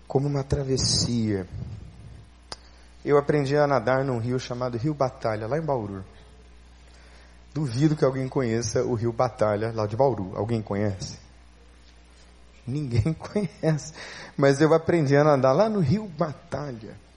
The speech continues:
E eu gostava de nadar no Rio Batalha quando tinham as cheias. Porque o rio ficava maior, e aí eu tinha o desafio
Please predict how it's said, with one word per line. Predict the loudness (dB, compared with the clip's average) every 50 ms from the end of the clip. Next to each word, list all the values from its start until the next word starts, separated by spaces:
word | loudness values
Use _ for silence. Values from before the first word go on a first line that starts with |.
| -20 -20 -20 -20 -20 -20 -20 -20 -20 -20 -20 -20 -20 -20 -20 -20 -20 -20 -20 -20 -20 -18 -8 -2
E | 2 2
eu | 2 4
gostava | 4 2 2 2 0 0 -2 -2 -2 -4 -6 -12
de | -8 -6
nadar | -6 -4 -2 -2 -4
no | -4 -4
Rio | -6 -4 -2
Batalha | -2 -2 -2 0 0 0 0 -2 -4 -6 -10 -14 -18 -20 -20 -20 -20 -20 -20 -20 -20 -20 -20 -20 -20 -20 -20 -20 -20 -18 -8
quando | -6 -4 -4 -4
tinham | -4 -2 -2 -2
as | -2 -2
cheias. | -4 -4 -2 -2 -2 -2 -2 -6 -8 -12 -14 -14 -16 -18 -20 -20 -20 -20 -20 -20 -20 -20 -20 -20 -20 -20 -20 -20 -20 -20 -20 -20 -20 -20 -20 -14 -10 -10
Porque | -6 -2 -2 0
o |
rio | 0 2 0 0
ficava | -2 -2 -4 -4 -4 -2 -2 -2
maior, | -2 -2 -2 0 2 4 4 4 4 2 0 -6 -16 -20 -20 -20 -20 -20 -20 -20 -20 -20 -12 -6
e | -4 -2 -2
aí | 0 0 2
eu | 2 2
tinha | 2 0 -4 -6 -6
o | -6
desafio | -4 -2 -2 0 2 0 0 -2 -6 -12 -10 -6 -6 -6 -6 -6